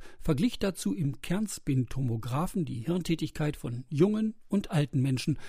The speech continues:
und zwar in Situationen, wo die Testpersonen das Gefühl hatten, eine wichtige Chance verpasst zu haben. Während die jungen Menschen darauf mit Nervosität und letztendlich mit Risikofreudigkeit reagierten,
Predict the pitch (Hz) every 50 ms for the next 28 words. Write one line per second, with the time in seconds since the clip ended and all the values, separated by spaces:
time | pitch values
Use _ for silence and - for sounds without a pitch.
0 | - - - 170 - - 196 233 233 175 175 202 - 185 175 165 143 - - 190
1 | 196 208 254 254 202 196 180 160 151 120 - 185 202 - - - - 190 170 131
2 | 156 175 190 190 170 156 151 - - 147 - - - 233 247 226 - - - -
3 | 202 190 - - - - - 165 147 147 120 - - - 131 185 196 - - 180
4 | 127 139 - - 151 135 123 113 - - - - - 170 - - - 165 196 214
5 | - - - - - - - - - 135 - 143 113 107 - 147 - _ - -
6 | _ _ - - - - - - - - - 123 127 127 117 113 110 165 214 208
7 | 180 160 156 131 120 - - - 113 110 - - 113 107 98 - - - - -
8 | - 139 135 135 117 123 123 120 120 110 - - 175 226 233 - - 123 120 120
9 | - - 143 117 - - - - 170 165 175 127 104 131 123 - 135 104 143 226
10 | 240 - 151 - 151 139 - - 156 147 143 147 - - 151 143 - 131 135 143
11 | 143 131 127 170 170 165 180 165